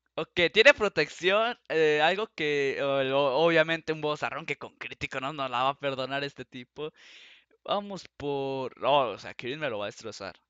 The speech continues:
Kyurem me lo va a destrozar. Vamos por nuestro Suicune, esperemos, o sea, ya está reñido. Vamos tres tres. Mm, tres dos. ¡A la madre, güey! Es defensivo este. ¡A la madre, güey! El daño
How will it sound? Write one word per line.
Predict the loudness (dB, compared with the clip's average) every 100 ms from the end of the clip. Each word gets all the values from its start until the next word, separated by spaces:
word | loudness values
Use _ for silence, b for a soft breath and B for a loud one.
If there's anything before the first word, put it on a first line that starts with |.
| _
Kyurem | -14 -6 -6 -6
me | -8
lo | -8
va | -8
a |
destrozar. | -10 -16 -14 -14 -12
Vamos | -8 -8 -8
por | -12 -14
nuestro | -16 -18
Suicune, | -18 -16 -16 -16 -18 -18
esperemos, | -16 -12 -12 -12 -14 -14
o | -12
sea, | -10
ya | -8 -8
está | -4 -2
reñido. | -2 -4 -6 -8 -12
Vamos | -12 -10
tres | -10
tres. | -6 -6 -8 B B B B _ _ _
Mm, | -16 -14 -14 -16 -10
tres | -6 -6 -4
dos. | -4 -2 -6 -12 -20 -8
¡A | -6 -6
la | -8 -12
madre, | -2 -2
güey! | 0 -4 -6
Es | -8
defensivo | -12 -12 -12 -14
este. | -16 -20 _ _ -2
¡A | 2
la | 6 4 4
madre, | 2 2 2 0
güey! | 0 0 -2 B B B B B -14
El | -10
daño | -8